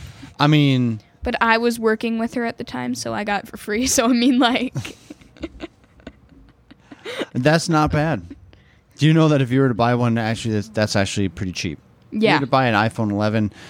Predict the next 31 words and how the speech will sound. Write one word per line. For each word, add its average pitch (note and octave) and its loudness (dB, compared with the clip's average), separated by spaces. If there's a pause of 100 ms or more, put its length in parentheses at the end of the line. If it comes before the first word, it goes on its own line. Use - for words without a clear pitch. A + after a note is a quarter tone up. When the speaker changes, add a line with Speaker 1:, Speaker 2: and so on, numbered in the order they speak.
(260)
Speaker 1:
just A#2 2 (220)
as A2+ 4
is, A#2 0
it's, G2 -6
they're G#2+ 0 (280)
not F#2+ 0
cheap - -12
at A1+ -10
all. - -12 (300)
Speaker 2:
No, G3 -2
they're F#3+ -8
not. F3 -8
Speaker 1:
So, C#3 0 (240)
but D3 0 (420)
you E3 4
guys, D3+ 2 (600)
now D3+ 2
how F#3+ 4
often G3 2
do D#3 2
you D3+ 2
change C3+ 0
your A#2 -2
businesses? B2+ -8 (680)
Speaker 2:
Not C#4 0
too A#3+ 0
often, C4+ 2
because, C4+ -2
like, B3 0
right C#4 0
now, B3 0